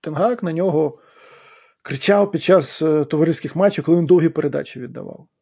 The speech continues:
Що, мовляв, так не можна. Ну, якщо, от як зробив ПЕП, коли Джо Гарт був воротарем? Прийшов, сказав: "Ні, вибачте, він хороший воротар, він мені просто, він, він, він мені не потрібен, ну, я не, не можу, щоб у мене був такий воротар. Мені потрібен інший воротар".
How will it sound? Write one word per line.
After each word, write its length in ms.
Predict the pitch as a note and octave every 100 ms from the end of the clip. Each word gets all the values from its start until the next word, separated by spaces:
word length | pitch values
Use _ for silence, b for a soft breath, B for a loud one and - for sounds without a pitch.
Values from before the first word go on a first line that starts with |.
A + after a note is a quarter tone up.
| _ _ _
Що, 120 | -
мовляв, 260 | D3 D#3+ E3
так 220 | G#3 G3+
не 60 | E3+
можна. 340 | D3 B2+ C3+
Ну, 60 | D3+
якщо, 340 | D#3+ - G3+ - B
от 100 | - -
як 200 | F#3+ A#3+
зробив 300 | A#3 F#3 F3+
ПЕП, 260 | - C#3+ -
коли 220 | C#3+ C#3+
Джо 200 | - G3
Гарт 200 | D#3+ C3+
був 120 | C3+
воротарем? 480 | C3+ C3+ C3 C3+ C3+
Прийшов, 340 | E3+ E3+ B3+
сказав: 200 | A#3 F3+
"Ні, 100 | G#3+
вибачте, 420 | G3 A3+ F3+ - - E3
він 120 | F#3
хороший 340 | G3 G#3 G3
воротар, 280 | F#3+ G3 G#3
він 80 | E3
мені 120 | E3+
просто, 280 | D#3+ F3 -
він, 240 | G3+ C#4+ E4
він, 140 | F#4+ F4+
він 140 | F4+
мені 160 | F4+ F4
не 80 |
потрібен, 400 | F4 D#4 D#4+ B3+
ну, 380 | G#3+ A#3+ G#3+ F#3 E3+
я 140 | B3+
не, 240 | C#4 G#3+ D#3+ D#3 D#3 B B B B B B
не 120 | F3+
можу, 220 | G#3+ F#3+
щоб 220 | F3 D#3
у 40 | C#3+
мене 180 | E3+ D#3
був 160 | D3+
такий 240 | D3 - C3
воротар. 220 | B2+ C#3+
Мені 120 | A#3
потрібен 320 | A#3 A#3+ F#3+
інший 240 | F#3 - D3
воротар". 380 | C3+ - -